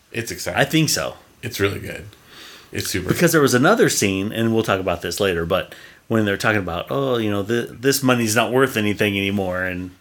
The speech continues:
Speaker 1: Yeah.
Speaker 2: I was like,
Speaker 1: That
Speaker 2: "Okay."
Speaker 1: makes it, it's confu-, I don't know. I'm
Speaker 2: Yeah.
Speaker 1: not sure.
Speaker 2: So,
Speaker 1: <sighs>
Speaker 2: yeah. Okay, sorry. So what's the second thing?
Speaker 1: So the second thing I watched, um, let's see, it was something, oh, Phineas and Ferb with the
Speaker 2: Okay.
Speaker 1: kids.
Speaker 2: Mm-hmm.
Speaker 1: Because first of all, I love it. The kids love it. And
Speaker 2: Yeah.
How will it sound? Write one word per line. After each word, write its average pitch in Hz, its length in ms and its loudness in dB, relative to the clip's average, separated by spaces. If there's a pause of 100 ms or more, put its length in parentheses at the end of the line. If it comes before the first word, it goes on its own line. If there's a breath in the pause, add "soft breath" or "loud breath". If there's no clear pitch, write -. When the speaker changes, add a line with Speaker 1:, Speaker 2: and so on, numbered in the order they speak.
(120)
Speaker 1:
Yeah. 135 300 0
Speaker 2:
I 120 40 2
was 120 120 2
like, 104 160 2 (800)
Speaker 1:
That 90 120 -4
Speaker 2:
"Okay." 117 100 2
Speaker 1:
makes 160 280 0
it, 117 180 -6
it's 113 220 -6
confu-, 131 400 -4
I 110 60 2
don't 139 100 2
know. 160 360 2
I'm 110 60 -6
Speaker 2:
Yeah. 110 260 6
Speaker 1:
not 175 100 2
sure. 165 320 -2 (1200 loud breath)
Speaker 2:
So, 101 260 6 (120)
Speaker 1:
<sighs> - 120 -20
Speaker 2:
yeah. 87 220 -4 (140)
Okay, 139 240 4
sorry. 95 260 2
So 110 120 0
what's 117 180 4
the 117 80 2
second 117 260 2
thing? 80 220 -6 (240)
Speaker 1:
So 127 340 2
the 117 80 0
second 180 300 2
thing 170 120 4
I 156 80 4
watched, 139 640 2
um, 123 380 2
let's 120 160 -2
see, 104 400 2 (340)
it 113 60 -16
was 113 120 -8
something, 143 420 -4
oh, 123 240 2
Phineas 147 460 0
and 156 100 -4
Ferb 104 300 2
with - 200 -14
the 131 80 0
Speaker 2:
Okay. 127 220 2
Speaker 1:
kids. 104 360 -2
Speaker 2:
Mm-hmm. 120 340 -2 (100)
Speaker 1:
Because 113 260 0
first 131 280 2
of 123 60 -2
all, 117 220 6
I 110 100 2
love 104 120 2
it. 92 80 -4
The 101 40 -8
kids 95 240 -2
love 101 220 0
it. 98 140 -2
And - 80 0
Speaker 2:
Yeah. 143 240 4